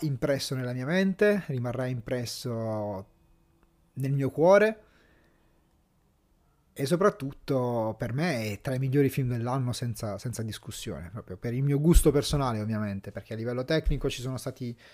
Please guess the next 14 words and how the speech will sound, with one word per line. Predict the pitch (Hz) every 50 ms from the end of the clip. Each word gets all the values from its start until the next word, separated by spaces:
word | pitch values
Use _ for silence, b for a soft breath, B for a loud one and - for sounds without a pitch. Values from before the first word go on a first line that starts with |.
| B B
e | B 110
ci | - - 127
saranno | - 131 139 160 160 156 139 127 131
ancora | 127 117 - 139 131 120 104
film | - - 143 131 131 127
incredibili | 127 120 - 127 123 127 143 156 147 143 143 151 156 156
durante | 139 131 127 120 120 113 117
quest'anno | 113 117 110 - 147 156 160 165 165 160 -
che | - 143 120
probabilmente, | 107 117 123 117 117 113 113 120 127 139 123 - 135 123 110 B B B B B B B B B B B B _ _
eh, | - - - 110 110
valgono | 120 156 160 165 160 147 143 147 147
di | 135 127
più | - - - - 165 160 127